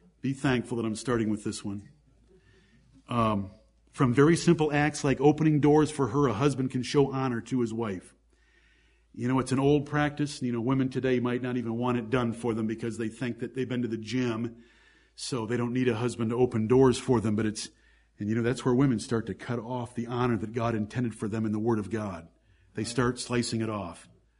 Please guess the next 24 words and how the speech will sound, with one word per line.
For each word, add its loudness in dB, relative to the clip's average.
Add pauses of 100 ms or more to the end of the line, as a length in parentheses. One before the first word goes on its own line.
(160)
"I'm -4
strong 0
enough -2
to -6
open 0
my 0
own 0
door. -8 (360)
I'm 2
making 0
money, -2
I -6
can -8
pay -2
for -8
my -4
own -4
meal." -6 (600)
Okay, -8 (540)
just -8
keep -6
cutting -2
that -4
off -8